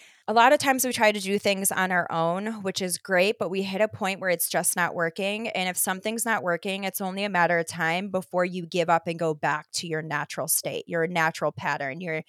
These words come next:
your, what you know, your comfort zone. Because this,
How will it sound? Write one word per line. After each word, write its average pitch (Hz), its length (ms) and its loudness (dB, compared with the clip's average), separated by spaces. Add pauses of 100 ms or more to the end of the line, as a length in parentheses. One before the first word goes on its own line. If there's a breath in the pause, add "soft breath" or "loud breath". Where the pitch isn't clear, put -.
(360 loud breath)
your, 175 520 6 (240)
what 196 320 2
you 202 80 0
know, 170 260 4
your 147 160 -2
comfort 185 540 -4
zone. 151 400 -2 (220)
Because 226 560 6
this, 180 300 4